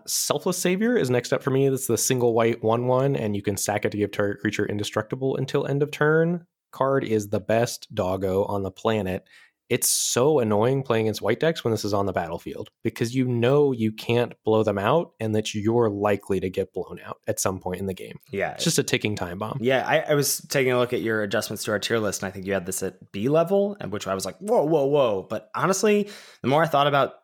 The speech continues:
Speaker 2: playing against this card, the more that seems right.
Speaker 1: It just does so much. It gets in early damage. It turns on your three ones that give it plus two, plus oh.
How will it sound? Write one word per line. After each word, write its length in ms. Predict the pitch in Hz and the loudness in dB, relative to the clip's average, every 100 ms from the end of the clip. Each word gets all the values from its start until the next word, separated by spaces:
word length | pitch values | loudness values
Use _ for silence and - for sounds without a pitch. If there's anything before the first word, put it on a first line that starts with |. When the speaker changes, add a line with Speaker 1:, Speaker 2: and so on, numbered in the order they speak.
| - | -12
Speaker 2:
playing 240 | - 127 120 | -4 -2 0
against 360 | 98 98 107 | 0 -2 -2
this 160 | 131 127 | -4 -2
card, 400 | - 147 147 123 | 2 2 2 0
the 80 | 101 | -2
more 160 | 98 | 0
that 160 | 87 80 | -2 -4
seems 240 | 71 69 | -8 -8
right. 220 | 58 64 - _ - | -10 -10 -14 _ -6
Speaker 1:
It 120 | 143 | 0
just 560 | 269 240 - - - | 2 2 0 -4 -2
does 220 | 120 135 - | 0 2 2
so 180 | 127 | 0
much. 260 | 113 165 - | 2 0 -2
It 20 | |
gets 180 | - 113 | -2 0
in 100 | 117 | 0
early 220 | 110 107 | 2 2
damage. 480 | 98 120 147 147 135 | 2 2 4 2 2
It 100 | 113 | 0
turns 300 | - 120 117 | 0 0 2
on 200 | 113 107 | 2 2
your 140 | 101 | 0
three 280 | 92 - 151 | -4 0 2
ones 340 | 139 139 135 120 | 4 4 4 2
that 80 | |
give 140 | 113 107 | 2 0
it 80 | - | 0
plus 180 | - | -4
two, 160 | - 175 | -2 -4
plus 280 | - 165 - | 0 0 4
oh. 400 | 156 156 156 | 4 6 4